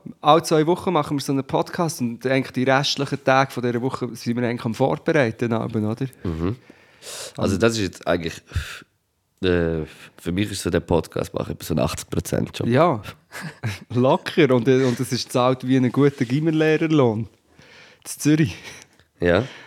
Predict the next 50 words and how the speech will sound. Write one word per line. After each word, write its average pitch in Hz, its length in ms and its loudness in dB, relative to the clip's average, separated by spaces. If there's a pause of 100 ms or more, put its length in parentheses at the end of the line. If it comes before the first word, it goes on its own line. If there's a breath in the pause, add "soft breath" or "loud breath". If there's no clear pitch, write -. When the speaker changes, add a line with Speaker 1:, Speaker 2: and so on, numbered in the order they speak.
(120)
Speaker 1:
Ist - 140 -8
crazy, 151 500 4
eben. 156 160 4
Und, 135 160 0
äh, 139 200 0
aber 143 180 2
es 139 160 2
bru-, 170 160 6
ist 180 160 6
halt 160 200 4
auch 147 160 4
aufwendig, 139 500 2
dass 131 120 -6
die 131 120 -6
ganze 131 380 0
Recherche, 127 600 2
die 120 60 0
du 117 80 -2
musst 117 280 -6
machen, 117 460 -6
die, 110 220 -2
äh, 107 160 0 (580 loud breath)
Speaker 2:
Extrem, 101 480 6
ja. 95 100 8
Und 95 140 6
wie 95 80 6
du 101 140 6
amigs 92 200 4
vorbereitet 98 600 6
kommst, 90 220 -2
ist, - 200 -6
das, 78 240 -8
das 80 180 -4
ist - 360 -8 (260)
nicht - 140 4
Speaker 1:
Ja. 117 40 0
Speaker 2:
von 110 80 4
dieser 98 240 4
Welt. - 240 -4
Speaker 1:
Ja, 147 140 6
und 147 120 4
zum, 135 200 -2
also 123 320 4 (240 loud breath)
die 139 80 6
letzten 160 340 6
paar 147 240 4
Texte, 160 400 2
die 131 200 4
ich 127 40 2
aufgeschrieben 160 640 2